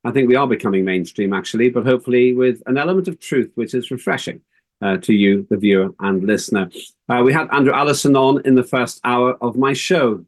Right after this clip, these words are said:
the Chief Executive Officer of the Freedom Association in the United Kingdom, and he certainly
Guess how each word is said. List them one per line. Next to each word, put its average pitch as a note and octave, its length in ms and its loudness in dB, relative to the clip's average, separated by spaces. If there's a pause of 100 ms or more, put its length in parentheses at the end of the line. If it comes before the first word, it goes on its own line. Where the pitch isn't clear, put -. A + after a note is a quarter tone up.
the A#2 200 -4
Chief C3 260 -4
Executive A#2+ 640 -4
Officer F2+ 560 -4 (400)
of G#2 420 0
the G2 300 2 (100)
Freedom G#2 240 4
Association G#2 720 0
in G2 120 2
the G2+ 80 0
United G2+ 320 -4
Kingdom, A2+ 360 0
and B2 340 0
he A#2+ 160 -6
certainly A#2+ 600 0